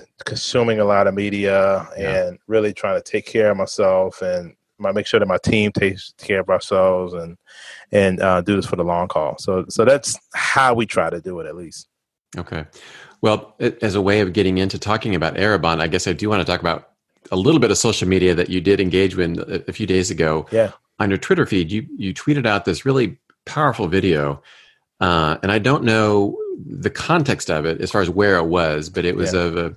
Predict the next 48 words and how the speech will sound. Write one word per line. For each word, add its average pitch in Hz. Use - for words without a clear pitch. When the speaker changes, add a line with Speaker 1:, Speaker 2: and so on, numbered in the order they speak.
Speaker 2:
forty-five-year-old 104
black 95
man 90
engaging 101
with 92
a 90
thirty-one-year-old 104
black 76
man, 78
and 82
they're 104
talking, 156
I -
don't 165
know 120
if 104
they're, 104
I 123
wouldn't, 120
wouldn't 123
describe 107
it 98
as 87
yelling 113
at 98
each 90
other, 85
but 85
their 110
voices 104
are 98
pretty 110
loud, 92
and 95
they're 104
Speaker 1:
Yeah. 110
Speaker 2:
both, 110
clearly 156
they're 101
both 101
frustrated. -
And 95
the 95
Speaker 1:
Yeah. 98
Speaker 2:
thirty-one-year-old 117
then 104
turns 113
to 95